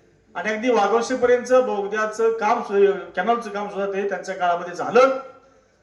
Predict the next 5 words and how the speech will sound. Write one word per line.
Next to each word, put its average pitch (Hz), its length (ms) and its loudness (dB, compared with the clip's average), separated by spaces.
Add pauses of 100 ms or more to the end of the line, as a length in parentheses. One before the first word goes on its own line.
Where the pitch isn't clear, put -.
(140)
आणि 269 320 2 (1120)
पुढचं 202 280 2
जे 294 160 2
काम 254 200 4
सुद्धा, - 520 2